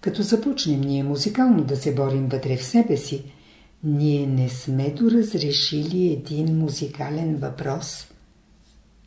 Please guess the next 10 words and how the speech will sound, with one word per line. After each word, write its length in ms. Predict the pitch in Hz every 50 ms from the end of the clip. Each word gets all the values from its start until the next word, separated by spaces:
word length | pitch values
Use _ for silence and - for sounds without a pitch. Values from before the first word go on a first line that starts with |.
| _ _ _ _ - - - - - _ - _ _ _ - _ _ - - -
Музиката 540 | 151 143 143 127 - - - 156 151 - 156
е 120 | 143 135
разрешение. 880 | 131 135 127 - 160 131 131 - - - 180 185 175 139 135 143 - - - - - - - - - - - - - _ _ - _ _ _ _ _ _ _ _ _ _ _ _ _ _ _ _ _ _ -
Ще 240 | - - - 202 196
дойде 380 | 196 277 277 269 226 - 151
един, 640 | 139 135 131 127 131 180 208 247 254 247 247 214 151
двама 380 | 123 123 127 135 143 165 190 202
души 380 | - 240 226 220 - - 226
се 240 | 202 - - 220 214
карат. 500 | - 262 254 202 135 127 - - -